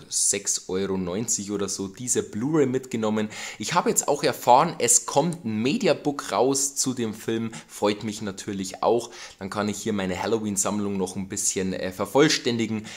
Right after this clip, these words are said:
Aber jetzt einfach mal, um den Film nochmal sichten zu können, äh, reicht mir jetzt hier die Blu-ray. Und vor allem, ähm, ich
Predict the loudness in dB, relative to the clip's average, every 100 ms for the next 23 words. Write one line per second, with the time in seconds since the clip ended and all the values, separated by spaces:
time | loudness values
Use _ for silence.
0 | -10 6 6 8 4 2 0 0 -2 0
1 | 0 0 -2 -4 -6 -4 -2 0 0 0
2 | -4 0 0 0 -4 -8 -2 -2 -2 -4
3 | -2 0 -4 -10 -18 -6 0 0 0 -4
4 | -6 -4 -4 -4 -2 0 -2 -2 -2 -2
5 | -4 -6 -6 2 4 4 2 -10 -12 -8
6 | -2 0 2 2 2 0 -2 -2 -2 -4
7 | -8 -10